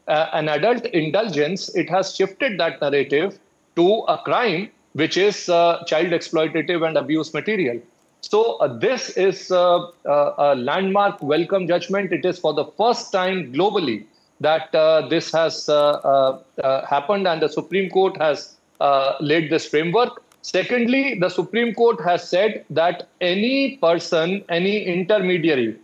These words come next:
whether it is Facebook, Meta, Twitter, uh, Instagram,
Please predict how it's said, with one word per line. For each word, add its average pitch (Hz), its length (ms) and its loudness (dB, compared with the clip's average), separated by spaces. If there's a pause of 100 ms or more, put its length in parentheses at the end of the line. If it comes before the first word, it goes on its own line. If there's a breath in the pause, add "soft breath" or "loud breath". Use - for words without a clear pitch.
(200)
whether 156 280 0
it 196 200 2
is 190 180 -2
Facebook, 190 600 -2 (140)
Meta, 151 540 -2 (120)
Twitter, 180 480 0 (300)
uh, 151 240 2
Instagram, 147 760 0